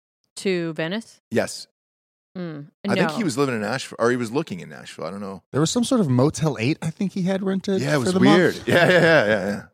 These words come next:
Speaker 2: yeah.
Speaker 1: I don't know what he's doing.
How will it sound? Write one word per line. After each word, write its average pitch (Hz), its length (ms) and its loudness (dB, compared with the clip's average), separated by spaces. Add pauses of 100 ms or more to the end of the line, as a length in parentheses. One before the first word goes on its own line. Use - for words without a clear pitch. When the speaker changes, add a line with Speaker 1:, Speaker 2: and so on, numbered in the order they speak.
(120)
Speaker 2:
yeah. 90 140 -12 (420)
Speaker 1:
I 202 140 -4
don't 180 180 -6
know 160 200 -12
what 156 220 -14
he's 147 200 -18 (120)
doing. 143 380 -16